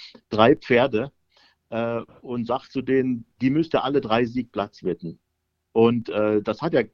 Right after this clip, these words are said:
gemacht, jeweils ein Zehner Siegplatz, hat sechzig Euro gekostet, die Wette. Die alle drei waren vorne, eins, zwei, drei. Und, äh, die haben schon das Geld gezählt, was sie alles kriegen und, und, und,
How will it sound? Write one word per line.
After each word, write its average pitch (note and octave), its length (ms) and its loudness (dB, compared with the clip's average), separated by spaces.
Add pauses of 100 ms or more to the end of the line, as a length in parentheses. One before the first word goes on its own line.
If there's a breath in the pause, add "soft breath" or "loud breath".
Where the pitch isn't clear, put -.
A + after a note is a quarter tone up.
(140)
gemacht, A2 580 -2
jeweils C3 680 -4
ein A2+ 340 -4
Zehner D#3 380 0
Siegplatz, C#3 580 -2
hat A#2 200 -2
sechzig - 440 -4
Euro D#3 380 0 (400 soft breath)
gekostet, D3+ 540 -2
die C3 120 -4
Wette. D#3 320 2 (420 loud breath)
Die A#2+ 260 0
alle C#3+ 260 4
drei B2 360 2
waren A#2 220 -4
vorne, F#2+ 380 -8 (100)
eins, B2 320 -8
zwei, G#2 240 0
drei. F#2 420 -4 (440 soft breath)
Und, C3+ 500 2
äh, A#2+ 240 0
die C3+ 220 -2
haben D3+ 140 0
schon C3+ 300 -2
das A2+ 160 -14
Geld C#3 240 0
gezählt, B2 460 -2
was A#2 160 -2
sie A#2 100 -4
alles A2+ 260 -8
kriegen B2 380 -2
und, A#2+ 220 -2
und, A2 180 2
und, B2 320 -2